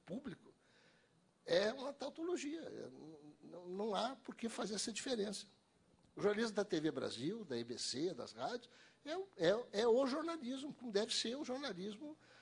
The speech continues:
da Globo, do Estadão. Vê, eu aceito que os caras façam o que bem entendem. Eu tenho, a sociedade tem que criar normas, regramentos,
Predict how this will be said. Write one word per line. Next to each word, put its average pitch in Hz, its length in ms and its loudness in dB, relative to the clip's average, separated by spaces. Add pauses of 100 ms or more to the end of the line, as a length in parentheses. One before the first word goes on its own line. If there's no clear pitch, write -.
(160)
da 160 120 0
Globo, 156 600 4
do 127 80 -12
Estadão. 139 680 0
Vê, 165 160 -6 (300)
eu 226 160 2
aceito 247 460 6
que - 80 -8
os - 80 0
caras 262 220 -2
façam 233 300 2
o 226 40 -8
que 262 80 -4
bem 262 160 0
entendem. 330 520 2 (1000)
Eu 151 80 -4
tenho, 156 180 0 (160)
a 143 120 4
sociedade 160 480 4
tem 202 140 6
que 202 100 -10
criar 165 360 6
normas, 147 840 2
regramentos, 143 960 -2